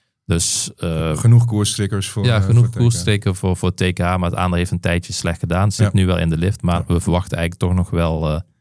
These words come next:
Speaker 1: ja, een behoorlijk koerssprong. Ik heb eerder volgens mij aangegeven dat,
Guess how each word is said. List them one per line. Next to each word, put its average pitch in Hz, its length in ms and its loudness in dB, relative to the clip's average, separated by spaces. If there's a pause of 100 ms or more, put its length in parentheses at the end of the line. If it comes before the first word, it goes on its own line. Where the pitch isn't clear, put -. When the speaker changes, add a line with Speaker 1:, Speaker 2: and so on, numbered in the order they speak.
(240)
Speaker 1:
ja, 73 200 -6
een 80 140 -2
behoorlijk 82 400 -2 (920)
koerssprong. 98 720 2
Ik - 80 -4
heb 87 140 -2
eerder 85 200 0
volgens 85 240 -4
mij 82 240 0
aangegeven 80 440 -2
dat, 80 200 -4